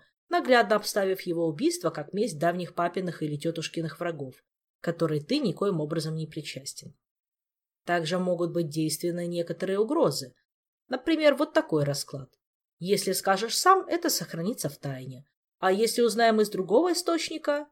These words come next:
уж извини, никто тебя покрывать не станет. Кстати, на это покупаться не советую, если не хочешь всю жизнь платить за сохранность своего секрета.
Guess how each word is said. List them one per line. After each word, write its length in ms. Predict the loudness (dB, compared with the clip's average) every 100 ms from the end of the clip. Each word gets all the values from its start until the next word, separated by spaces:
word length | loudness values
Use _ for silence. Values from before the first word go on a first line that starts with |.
| -4
уж 260 | -4 0
извини, 420 | -2 -2 -2 -2
никто 300 | -2 -4 -4
тебя 220 | -4 -2 -2
покрывать 480 | -6 -6 -6 -6
не 80 | -6
станет. 420 | -8 -10 -14 -14 -20 _ _ _ _ _ _ _ _
Кстати, 380 | -14 -2 -2 0
на 200 | 0 2
это 220 | 2 2
покупаться 600 | -4 -6 -8 -2 -2 -2
не 100 | -6
советую, 640 | -6 -6 -6 -8 -10 -14 -16 _ _ _ _
если 280 | -4 -2 0
не 120 | 0
хочешь 380 | 0 0 -2 -4
всю 240 | -2 -2 0
жизнь 320 | 0 -2 -2
платить 400 | -4 -4 -6 -4
за 100 | -4
сохранность 580 | -4 -4 -4 -2 -4 -4
своего 260 | -2 -2
секрета. 560 | -4 -6 -10 -14 -14 -20